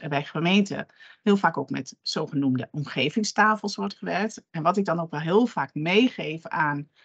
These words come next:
aan jullie, aan gemeenteambtenaren op het energiedossier, wees daarvan bewust. En wat zou je morgen kunnen doen? Nou, morgen zou je bijvoorbeeld,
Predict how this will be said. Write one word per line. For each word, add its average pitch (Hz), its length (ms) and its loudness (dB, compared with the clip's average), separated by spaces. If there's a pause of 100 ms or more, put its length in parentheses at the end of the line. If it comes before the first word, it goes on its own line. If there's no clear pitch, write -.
(140)
aan 147 200 -4
jullie, 226 640 4
aan 131 360 -6 (100)
gemeenteambtenaren 151 1300 0
op - 120 -10
het 151 140 -8
energiedossier, 143 1200 0
wees 180 260 4
daarvan 147 320 -4
bewust. 170 520 0
En 156 320 -6 (260)
wat 175 200 -2
zou 156 200 -4
je 151 80 -2
morgen 196 360 2
kunnen 160 240 -2
doen? 226 320 0
Nou, 147 180 -4
morgen 185 500 2
zou 202 280 0
je 175 100 2
bijvoorbeeld, 151 720 -4